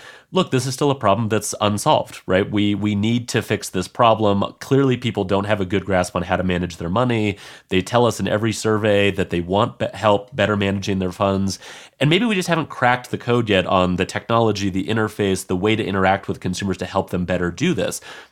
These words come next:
Maybe we don't need just one P F M app in the market. Maybe we need a hundred for all the different segments of consumers and the different ways they think about their money."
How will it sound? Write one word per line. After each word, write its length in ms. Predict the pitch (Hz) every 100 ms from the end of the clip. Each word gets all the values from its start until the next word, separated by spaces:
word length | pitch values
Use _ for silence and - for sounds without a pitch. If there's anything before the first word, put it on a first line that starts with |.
| -
Maybe 480 | 120 139 156 156 156
we 140 | 139
don't 180 | 143 147
need 160 | 151
just 160 | 120 104
one 280 | 98 101 98
P 160 | 107 98
F 120 | -
M 160 | 92
app 220 | 87 85 92
in 80 |
the 40 | 87
market. 300 | 87 85 87
Maybe 240 | 98 107
we 140 | 110 110
need 400 | 110 110 110 101 - - _
a 80 | 101
hundred 420 | 175 185 95 80
for 140 | -
all 140 | 101 110
the 80 | 107
different 320 | 107 107 95
segments 420 | - 107 110 -
of 100 | 98
consumers 520 | 107 92 120 107 95
and 80 | 98
the 60 | 92
different 280 | 101 101
ways 200 | 90 92
they 100 | 95
think 200 | 90 101
about 220 | 101 90 -
their 100 | 85
money." 480 | 113 113 95 92